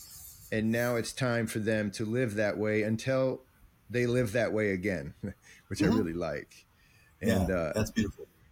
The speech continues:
Speaker 1: it's for everybody, right? On some level. It's like a constant manifestation of the thing that you believe to be true, but it's blessed doubt. And I wonder, I wonder why that's hard for people to understand.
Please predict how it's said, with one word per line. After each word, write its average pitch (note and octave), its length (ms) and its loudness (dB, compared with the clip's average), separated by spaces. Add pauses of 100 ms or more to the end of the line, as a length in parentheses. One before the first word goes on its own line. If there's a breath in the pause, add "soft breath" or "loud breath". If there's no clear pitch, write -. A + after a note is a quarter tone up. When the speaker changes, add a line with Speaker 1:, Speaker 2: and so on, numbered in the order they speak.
(300)
Speaker 1:
it's A#2+ 140 -2
for E3+ 180 0
everybody, D#3 680 -2
right? G#2 420 -4
On G#2 120 -6
some G#2+ 280 -2
level. G2+ 520 -4
It's - 160 -10
like B2+ 180 -2 (280)
a - 40 -18
constant A#2 640 -4 (1000 soft breath)
manifestation A2+ 1080 -2
of F#2+ 180 -2
the G2 80 -6
thing A2 340 -2
that G2 140 -2
you G2+ 180 -4
believe G2 360 -2
to - 80 -12
be F#2 160 -6
true, A2+ 360 -2
but F#2 320 -4 (680 soft breath)
it's - 140 -10
blessed A2+ 420 -2
doubt. G2 340 0 (300)
And A#2+ 100 -6
I A#2+ 60 -2
wonder, E3 500 -2 (360)
I C#3+ 60 -6
wonder A3+ 300 -2
why G3+ 200 0
that's E3 240 0
hard D#3 220 0
for - 120 -10
people B2+ 260 -2
to G#2+ 80 -2
understand. A2 720 -6